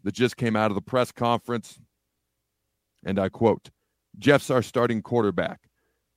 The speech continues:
If this hadn't happened, he'd be out there," end quote. That's Matt Rhule. All right. Another quote from Coach Rhule. Okay. Well, basically, basically, here's what he's saying.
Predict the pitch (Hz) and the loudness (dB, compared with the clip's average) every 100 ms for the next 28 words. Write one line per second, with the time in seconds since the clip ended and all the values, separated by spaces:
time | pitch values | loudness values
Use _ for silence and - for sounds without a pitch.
0 | _ - 98 131 - 131 120 107 123 131 | _ -4 4 4 4 0 0 -2 0 0
1 | - 131 110 _ _ - 113 110 104 98 | 0 -4 -6 _ _ -4 -2 2 2 2
2 | - 87 90 107 - 113 98 - 98 - | -2 -6 -4 -6 -6 -6 -6 -6 -10 -10
3 | 98 87 85 95 - _ _ _ _ _ | -12 -12 -12 -14 -14 _ _ _ _ _
4 | _ _ _ _ _ _ _ _ _ _ | _ _ _ _ _ _ _ _ _ _
5 | _ _ - 110 85 - - - _ _ | _ _ 2 4 4 -2 -14 -20 _ _
6 | _ _ _ - 110 131 120 - 107 85 | _ _ _ -8 -4 -4 -4 -6 -8 -8
7 | - - _ _ _ _ _ _ _ _ | -14 -20 _ _ _ _ _ _ _ _
8 | _ - 98 92 90 - 110 92 - 92 | _ -12 -10 -10 -12 -8 -6 -6 -8 -8
9 | 87 82 _ _ _ _ - 107 90 87 | -8 -10 _ _ _ _ -8 -6 -6 -10
10 | _ _ _ _ _ _ 160 156 202 170 | _ _ _ _ _ _ 0 6 6 6
11 | 165 143 139 117 95 - _ _ _ 160 | 2 0 2 2 -2 -8 _ _ _ -2
12 | 151 123 107 101 85 85 - - 58 50 | 0 0 0 0 -4 -10 -12 -12 -12 -12